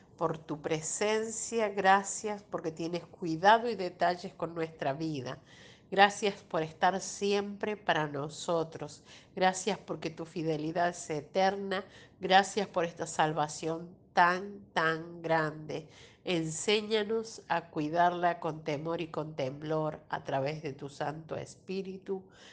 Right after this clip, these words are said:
en el nombre de Jesús. Amén. La palabra de hoy se encuentra en Hechos, capítulo ocho,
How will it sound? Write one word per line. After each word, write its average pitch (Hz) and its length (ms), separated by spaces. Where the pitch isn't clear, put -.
en 202 220
el 160 220
nombre 156 460
de 147 140
Jesús. 139 920
Amén. 131 680
La 180 140
palabra 220 380
de 214 120
hoy 214 200
se - 160
encuentra 214 800
en 180 280
Hechos, - 880
capítulo 175 600
ocho, 226 640